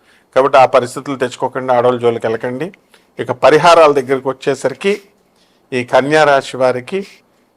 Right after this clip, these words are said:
శని జపం చేయండి, శని స్తోత్రాలు చదవండి, శనికి కిలోం పావు నల్ల నువ్వుల్ని, నల్లని వస్త్రాన్ని పేద బ్రాహ్మణులకి శనివారం నాడు ఉదయం ఎనిమిది గంటలకి దానం చేసుకోండి.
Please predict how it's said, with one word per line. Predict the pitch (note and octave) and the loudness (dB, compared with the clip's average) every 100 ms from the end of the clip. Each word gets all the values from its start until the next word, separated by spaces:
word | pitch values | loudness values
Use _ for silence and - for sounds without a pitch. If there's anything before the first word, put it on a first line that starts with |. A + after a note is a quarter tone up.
| _ | _
శని | - - D3 D#3 | -18 -2 2 2
జపం | D#3 D3 F3 E3+ | 4 4 4 2
చేయండి, | E3 E3+ E3+ | 2 2 0
శని | - D3+ | 0 0
స్తోత్రాలు | D3+ - D#3 E3+ E3 | -2 2 2 4 4
చదవండి, | D#3+ D3+ E3+ E3 | 4 2 2 -2
శనికి | C3 D3+ D3+ | -4 -6 -6
కిలోం | D#3+ D#3 D#3 D3+ | -6 2 2 4
పావు | D#3 D#3+ F3+ - _ _ _ _ C3+ | 2 4 0 -6 _ _ _ _ 0
నల్ల | C3 E3 | 4 4
నువ్వుల్ని, | E3 D#3 F3 E3+ | 4 2 2 4
నల్లని | D3+ D3+ E3+ | 4 4 6
వస్త్రాన్ని | D#3+ D3 E3 E3+ D#3 | 4 4 4 2 4
పేద | D#3 | 4
బ్రాహ్మణులకి | E3+ D#3+ D#3+ E3+ E3+ D#3 | 6 4 2 4 0 0
శనివారం | D#3+ D#3 E3 E3 | -4 2 2 4
నాడు | E3+ D#3+ | 0 0
ఉదయం | D#3+ E3+ D#3+ | 0 -4 -2
ఎనిమిది | D3+ E3 E3 | -4 -2 0
గంటలకి | E3 D#3+ E3 | -2 0 -4
దానం | D3 C3 D3+ D#3+ | 2 4 4 2
చేసుకోండి. | E3 D#3 F3 E3+ E3 | 0 0 -2 -2 -4